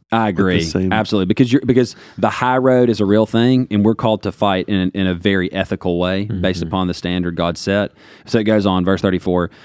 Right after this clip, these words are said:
Speaker 1: "For you had compassion on those in prison, and you joyfully accepted the plundering of your property, since you knew," and this is really important, "since the, since you knew that you yourselves had a better possession and,
Speaker 3: Mm-hmm.
Speaker 1: and an abiding one."
Speaker 3: Mm.
Speaker 1: And, and so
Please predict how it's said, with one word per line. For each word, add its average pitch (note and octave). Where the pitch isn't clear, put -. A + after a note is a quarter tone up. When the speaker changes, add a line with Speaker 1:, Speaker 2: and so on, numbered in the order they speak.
Speaker 1:
"For A2
you G#2+
had A2
compassion G2+
on G2+
those F#2+
in F2
prison, F2+
and F2
you F2
joyfully F#2+
accepted F2+
the E2
plundering F#2
of E2+
your E2+
property, F2
since F#2+
you F#2+
knew," F#2
and F2
this G#2+
is F#2
really F2+
important, F2
"since A2
the, G#2
since -
you G#2
knew G2
that F2+
you F#2+
yourselves F#2+
had G#2+
a F#2
better G#2
possession F#2+
and, F#2
Speaker 3:
Mm-hmm. D#2+
Speaker 1:
and F#2
an F#2+
abiding D#2
one." C#2
Speaker 3:
Mm. D#2+
Speaker 1:
And, G#2
and G#2+
so A2